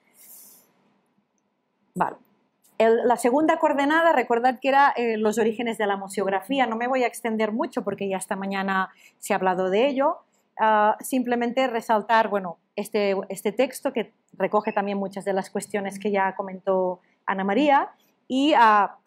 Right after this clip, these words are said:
me detendría que es en la apertura del National Gallery en mil ochocientos veinticuatro, que de manera, digamos, ya abierta se abre al público en general, ya no solo a artistas y a conocedores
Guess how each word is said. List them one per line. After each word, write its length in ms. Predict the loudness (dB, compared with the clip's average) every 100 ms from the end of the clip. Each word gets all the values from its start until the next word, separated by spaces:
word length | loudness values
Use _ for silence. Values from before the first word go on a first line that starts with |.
| _
me 120 | -2
detendría 540 | 0 0 -2 4 4 4
que 100 | 2
es 180 | -6 -6
en 260 | -2 -2 0
la 60 |
apertura 460 | -2 -2 -4 0 0
del 160 | 0 0
National 480 | -2 -4 -2 0
Gallery 460 | 2 2 2 -4 -6
en 140 | -6
mil 180 | -4 -2
ochocientos 600 | -2 -4 -10 -10 -6 -6
veinticuatro, 840 | -6 -8 -10 0 2 2 0 0 -2 -10 _ _
que 100 | -2
de 120 | 0
manera, 340 | 2 2 2 2
digamos, 560 | 2 -2 -2 -4 -6
ya 480 | -2 2 4 2 2
abierta 600 | 2 2 2 0 0 -4
se 120 | -2 -2
abre 200 | 0 0
al 160 | 0
público 500 | -4 -4 -4 -2 -2
en 80 | -2
general, 520 | -4 -2 4 4 4
ya 100 | -2
no 100 | -10
solo 320 | -10 -4 0 0
a 60 |
artistas 540 | 0 -4 -6 -4 -6 -6
y 20 |
a 60 |
conocedores 640 | -8 -8 -6 -2 0 -2 -4